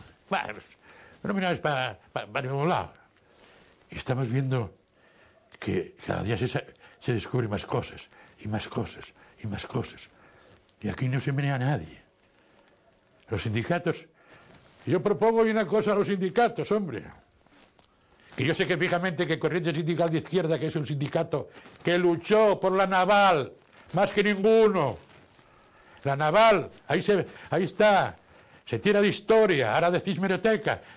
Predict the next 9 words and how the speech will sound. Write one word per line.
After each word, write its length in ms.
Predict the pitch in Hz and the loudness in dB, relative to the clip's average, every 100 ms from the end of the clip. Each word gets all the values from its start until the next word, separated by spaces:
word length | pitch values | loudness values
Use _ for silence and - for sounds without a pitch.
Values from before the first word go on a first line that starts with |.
| - - - | -20 -14 -2
Ahí, 240 | 151 214 | 0 2
ahí 140 | 160 202 | 2 0
está. 640 | 196 208 208 190 110 - - - - _ _ _ _ _ _ _ _ - | 2 4 6 6 2 -6 -18 -20 -20 _ _ _ _ _ _ _ _ -8
La, 140 | 117 110 | -6 -4
la 80 | 107 | -4
naval, 500 | 107 107 139 98 - - | -4 -2 0 -2 -4 -8
<laughs> 180 | 123 - - - - | -8 -8 -20 -20 -8
la 120 | 123 | -6
naval, 640 | 113 120 208 196 170 147 | -4 0 4 6 4 0